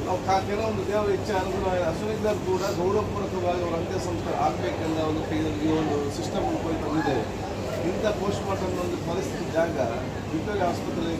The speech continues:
ಕೂಡ ಇಲ್ಲ. ನಾನು ಮತ್ತೆ ಆ ಕಡೆ ಹೋದಾಗ ಆದ ಕಾರಣ ಇದೆಲ್ಲದಕ್ಕೂ ಕೂಡ ಒಂದು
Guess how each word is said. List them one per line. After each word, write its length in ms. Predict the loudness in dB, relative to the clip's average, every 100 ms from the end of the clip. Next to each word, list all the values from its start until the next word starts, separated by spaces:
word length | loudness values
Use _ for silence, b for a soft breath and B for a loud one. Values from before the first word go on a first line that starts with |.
| 0
ಕೂಡ 120 | 2 0 -2 -4 -4 -4 -2 -2 -2 -4 0 4
ಇಲ್ಲ. 120 | 4 2 0
ನಾನು 160 | 2 2
ಮತ್ತೆ 180 | 0 -2
ಆ 40 | 0
ಕಡೆ 160 | 0 0 0 -2 -2 0 0
ಹೋದಾಗ 320 | 2 2 2 -2 -2 -4 -4 -4
ಆದ 100 | -4 -2
ಕಾರಣ 200 | -2 0 0 0
ಇದೆಲ್ಲದಕ್ಕೂ 480 | 0 0 0 0 0
ಕೂಡ 100 | -2 0
ಒಂದು 140 | 0